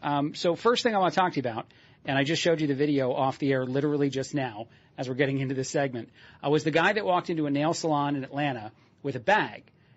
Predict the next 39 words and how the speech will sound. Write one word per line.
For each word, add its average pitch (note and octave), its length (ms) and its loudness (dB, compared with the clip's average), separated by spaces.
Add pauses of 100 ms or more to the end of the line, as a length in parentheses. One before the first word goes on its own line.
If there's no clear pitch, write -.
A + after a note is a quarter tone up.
(100)
and C3+ 140 -4
then C3+ 180 -2
his C3 160 -8
hand D#3+ 260 0
was C#3+ 120 0
inside C#3+ 380 0
the C#3+ 60 -2
bag, A#2 420 -8 (240)
and C#3 80 -10
he C3 60 -4
was B2+ 120 -4
acting D#3 360 0
as C3+ 120 -2
though C3+ 200 0
there C3 100 -2
was B2 120 -6
a B2+ 40 -8
gun C3+ 240 -2
inside B2+ 360 -4
the B2 60 -8
bag. A#2 320 -10
I B2+ 60 -2
don't C#3+ 180 -4
know C#3 140 -2
if B2 100 -8
there B2 100 -6
was C#3 240 0
or D3 40 -2
not. C3+ 300 -2 (360)
I'm B2+ 240 -6
not A2 180 -8
sure. C3+ 380 0 (380)
Um, B2+ 440 -2
but C3+ 320 0
they D3 120 2
all G3 160 2
just G3+ 180 -6
ignored D3+ 300 2
him - 60 -6